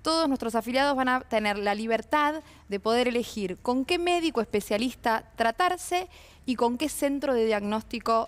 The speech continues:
tratarse. Parece algo simple por ahí para el que no conoce el pami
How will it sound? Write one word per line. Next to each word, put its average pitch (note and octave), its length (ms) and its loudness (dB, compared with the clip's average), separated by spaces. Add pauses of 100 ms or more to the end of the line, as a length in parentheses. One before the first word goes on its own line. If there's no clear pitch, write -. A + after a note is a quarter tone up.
tratarse. E3+ 640 -4 (540)
Parece D4+ 360 2
algo C4+ 220 2
simple D4+ 420 -4
por G#3+ 120 2
ahí A3+ 60 0
para A#3 140 0
el G#3+ 60 -2
que G3 120 -4
no G3 100 -4
conoce G#3 320 -4
el F#3+ 80 -4
pami E3 380 -6